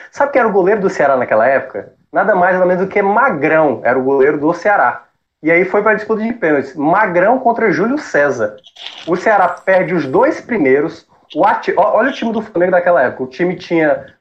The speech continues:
Júlio César, Atiço, Fábio Baiano, o Fernando Baiano, que era aquele centroavante, Andrezinho, é, Alessandro, aquele lateral direito. Enfim, era um time bem ok, né? Bem considerável do Flamengo. Aí vai pra disputa de pênalti, o Magrão pega o pênalti do Atiço,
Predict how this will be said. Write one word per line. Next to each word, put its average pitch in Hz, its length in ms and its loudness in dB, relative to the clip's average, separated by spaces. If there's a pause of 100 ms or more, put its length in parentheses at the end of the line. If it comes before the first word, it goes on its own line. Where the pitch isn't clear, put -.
(120)
Júlio 190 320 0
César, 131 560 0
Atiço, 135 640 -4
Fábio 185 300 0
Baiano, 131 640 2 (280)
o 151 320 2
Fernando 185 480 0
Baiano, 156 420 2
que 139 80 -2
era 135 100 2
aquele 131 180 -4
centroavante, 127 760 -2 (220)
Andrezinho, 151 960 2 (340)
é, 127 160 2
Alessandro, 160 540 2
aquele 147 160 0
lateral 143 300 0
direito. 131 380 -4 (180)
Enfim, 190 280 -2
era 185 160 2
um 262 80 2
time 254 440 0
bem 202 680 -2 (140)
ok, 480 380 0
né? 156 120 2
Bem 170 240 -2
considerável 202 540 0
do - 60 -18
Flamengo. 139 320 -2 (280)
Aí 180 160 2
vai 226 140 2
pra 247 120 2
disputa 240 260 -6
de 214 100 -2
pênalti, 190 400 -2
o - 20 -2
Magrão 185 320 2
pega 208 300 0
o 214 100 -6
pênalti 190 280 -2
do 190 80 2
Atiço, 170 500 -2